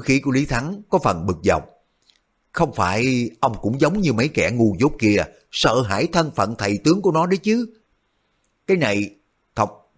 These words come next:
không phải vậy, mà là bối cảnh của nó. Trần Đức Nhân nghĩ tới ngày đó Dương Tử My bị nhốt lại, kết quả dẫn tới phía quân đội và Thanh Long Hội, sắc mặt lập tức thay đổi, thầm mắng mình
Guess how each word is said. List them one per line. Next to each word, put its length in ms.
không 200
phải 200
vậy, 440
mà 140
là 160
bối 340
cảnh 260
của 120
nó. 480
Trần 280
Đức 180
Nhân 340
nghĩ 300
tới 120
ngày 200
đó 320
Dương 260
Tử 100
My 260
bị 180
nhốt 260
lại, 300
kết 240
quả 240
dẫn 300
tới 200
phía 180
quân 200
đội 420
và 220
Thanh 200
Long 200
Hội, 320
sắc 300
mặt 240
lập 220
tức 220
thay 140
đổi, 360
thầm 260
mắng 260
mình 180